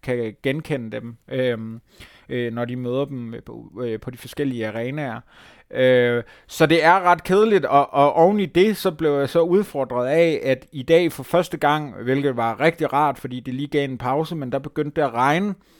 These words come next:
så alle tog deres regntøj på. Øhm, og det gjorde ikke opgaven på nogen måde, øh, nemmere. Øh,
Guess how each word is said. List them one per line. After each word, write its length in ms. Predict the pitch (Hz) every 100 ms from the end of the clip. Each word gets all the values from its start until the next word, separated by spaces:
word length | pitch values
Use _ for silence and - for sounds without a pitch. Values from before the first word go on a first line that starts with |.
| _ - -
så 120 | 151
alle 300 | 139 156 190
tog 280 | - 170 143
deres 320 | 135 127 -
regntøj 500 | 156 220 208 143 110
på. 340 | 123 127 - _ _ _ _ _ _
Øhm, 680 | - 143 139 131 127 123 120
og 280 | - 131 120
det 260 | 180 202 175 - - 151 151
gjorde 300 | 160 156 165
ikke 160 | 185 _ - _ -
opgaven 640 | - 160 160 165 139 131 131
på 100 | 143
nogen 360 | 147 165 175
måde, 640 | 160 131 131 143 151 143 127 -
øh, 140 | 101
nemmere. 580 | 127 135 127 139 135 123 - _ -
Øh, 400 | 139 127 123 120